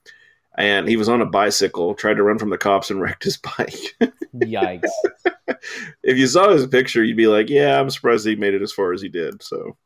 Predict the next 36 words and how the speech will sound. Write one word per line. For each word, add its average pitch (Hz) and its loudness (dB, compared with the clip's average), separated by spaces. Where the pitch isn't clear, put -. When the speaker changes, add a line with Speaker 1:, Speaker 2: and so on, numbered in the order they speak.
Speaker 2:
Yeah, 117 -4
Speaker 1:
um, 135 0
Speaker 2:
also, 160 0
I 147 -8
mean, 143 -6
just 135 -12
perpetual 131 -4
loser 127 -4
is 110 -4
Nashville 98 -8
because 98 -8
of 92 -16
traffic 95 -12
and 92 -14
construction. 95 -14
Like, 107 -4
my 123 0
commute's 123 -6
been 107 -10
horrible 98 -4
this 104 -10
whole 104 -6
year 98 -6
because 95 -8
of 95 -16
all 98 0
the 95 -10
work 92 -8
they're 92 -8
doing 95 -8
on 90 -8
sixty-five 90 -8
north 90 -10
of 87 -18
White 90 -6
House. 87 -10